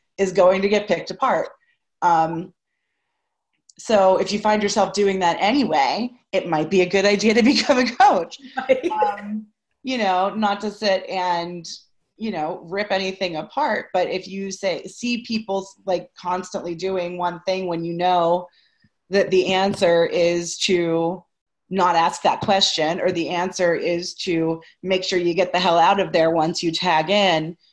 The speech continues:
Speaker 1: you know, maybe you have good instincts for it. Um,
Speaker 2: Right.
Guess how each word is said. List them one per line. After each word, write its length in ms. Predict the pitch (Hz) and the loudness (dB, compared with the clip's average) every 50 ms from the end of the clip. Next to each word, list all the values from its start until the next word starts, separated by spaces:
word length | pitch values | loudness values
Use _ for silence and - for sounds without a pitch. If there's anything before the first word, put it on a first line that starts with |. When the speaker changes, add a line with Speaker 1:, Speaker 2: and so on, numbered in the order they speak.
| _ _ _ | _ _ _
Speaker 1:
you 160 | _ 196 208 | _ -4 -2
know, 380 | 196 175 160 151 151 156 180 - - | 0 2 2 2 2 0 -2 -4 -6
maybe 300 | 185 180 170 170 165 170 | -4 -4 -4 -4 -4 -6
you 200 | 175 175 175 185 | -4 -4 -2 0
have 260 | 190 175 170 170 170 | 2 2 2 0 2
good 160 | - 175 170 | 0 0 0
instincts 560 | 143 190 220 247 - - 156 156 156 160 - | 2 0 0 0 0 -4 -6 -6 -6 -8 -10
for 220 | - - 147 135 110 | -8 -6 -6 -4 -4
it. 200 | 98 92 - - _ _ _ _ _ _ _ _ _ _ _ _ _ | -4 -6 -6 -8 _ _ _ _ _ _ _ _ _ _ _ _ _
Um, 640 | - 185 185 180 175 165 160 160 165 165 175 185 180 _ _ _ _ _ _ _ _ _ _ _ _ _ _ _ _ _ _ _ _ _ | -2 0 2 4 4 2 2 0 -2 -6 -10 -12 -16 _ _ _ _ _ _ _ _ _ _ _ _ _ _ _ _ _ _ _ _ _
Speaker 2:
Right. 100 | 175 | -20